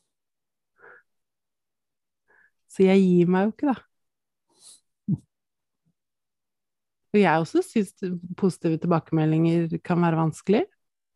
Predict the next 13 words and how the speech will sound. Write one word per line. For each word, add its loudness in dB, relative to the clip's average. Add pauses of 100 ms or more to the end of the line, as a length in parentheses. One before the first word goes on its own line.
(520)
selv 0
om 0
jeg -4
innimellom -2
er -2
veldig -2
selvdigger -6
og -4
synes -6
det -6
går -2
veldig 0
fint. -2